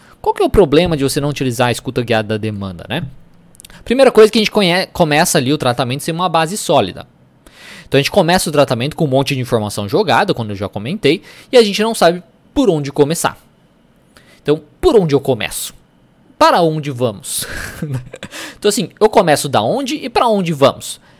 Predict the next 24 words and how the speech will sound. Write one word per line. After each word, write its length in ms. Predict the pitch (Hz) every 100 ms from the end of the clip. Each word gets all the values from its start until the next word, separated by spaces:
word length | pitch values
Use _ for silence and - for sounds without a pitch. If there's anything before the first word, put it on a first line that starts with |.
| _ -
Aí 100 | 120
fica 300 | 139 196 190
muito 800 | 131 123 123 127 131 139 143
difícil. 500 | 147 214 330 - - - _ _ _ _
<laughs> 80 | 147
Fica 280 | 202 - 302
muito 320 | 269 196 196
difícil. 380 | 170 285 180 - - _
Eu 80 | 135
não 100 | 147
sei 140 | 170
nem 140 | 170 330
pra 180 | 254 214
onde 380 | 208 294 311
o 80 | 294
paciente 540 | - 175 - 143 131 -
quer 180 | 196
ir, 160 | 139 - _ _ _ 139
então 140 | 147
nem 160 | 156 214
aonde 300 | 175 202 196
nós 180 | 175
queremos 480 | - 160 139 214 190
chegar, 480 | - 120 110 139